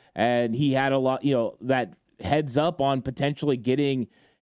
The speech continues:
you know, that starting job. And there's got a lot of reps for your nickel corner within your defense. You're gonna play about seventy to seventy-five percent of the snaps,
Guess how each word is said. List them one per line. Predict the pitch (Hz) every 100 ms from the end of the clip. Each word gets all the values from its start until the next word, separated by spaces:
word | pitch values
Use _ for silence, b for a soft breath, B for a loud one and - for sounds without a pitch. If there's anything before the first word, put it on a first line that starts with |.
| -
you |
know, | 117 123 107
that | 107 127
starting | - - 139 156 147
job. | 120 135 185 143
And | 117 123
there's | 135 123
got | 139
a |
lot | 127 123 151
of | 165 127
reps | 147 185 -
for | 143 151
your | 139
nickel | 139 151 156
corner | - 143 185 165 131 b b -
within | 110 156
your | 165 135
defense. | 120 156 127 107
You're | 120
gonna | 131 143
play | 151 160
about | 156 139
seventy | - 139 143 147 151 156
to | 135
seventy-five | - 143 151 139 143 147
percent | 131 - 151
of | 135
the |
snaps, | 117 - 143 143 101